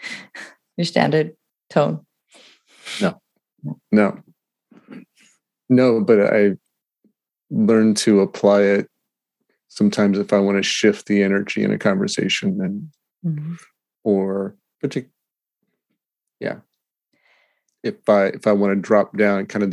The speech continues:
Speaker 2: what energy and emotion am I using to communicate,
Speaker 1: Yeah.
Speaker 2: to, to, to radiate a particular energy.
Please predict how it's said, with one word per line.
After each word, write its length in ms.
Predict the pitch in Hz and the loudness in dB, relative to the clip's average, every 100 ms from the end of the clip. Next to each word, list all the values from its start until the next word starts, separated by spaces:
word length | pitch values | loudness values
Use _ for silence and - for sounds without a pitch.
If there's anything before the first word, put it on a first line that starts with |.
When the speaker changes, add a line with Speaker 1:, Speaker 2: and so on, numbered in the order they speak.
| 95 | 0
Speaker 2:
what 160 | 104 104 | -2 0
energy 480 | 107 107 98 - 104 | -2 -2 -4 -2 -2
and 100 | 98 | -2
emotion 460 | 98 95 101 - | -4 -6 -8 -8
am 60 | 98 | -6
I 60 | 95 | -6
using 380 | 95 101 104 | -6 -8 -6
to 60 | 98 | -8
communicate, 720 | - 101 98 95 - 95 95 - _ _ _ _ _ _ _ _ _ - | -8 -8 -6 -6 -4 -4 -4 -10 _ _ _ _ _ _ _ _ _ -14
Speaker 1:
Yeah. 120 | - | -8
Speaker 2:
to, 260 | 139 92 - _ _ _ - | -4 -4 -6 _ _ _ -8
to, 260 | 101 90 - _ | -4 -6 -8 _
to 180 | - - _ _ | -10 -10 _ _
radiate 680 | - 95 98 101 101 101 104 - | -10 -4 -2 0 0 -2 -4 -10
a 60 | |
particular 560 | 104 110 - 110 107 101 | -10 -10 -12 -14 -8 -6
energy. 520 | 98 101 104 107 101 | -6 -8 -8 -12 -12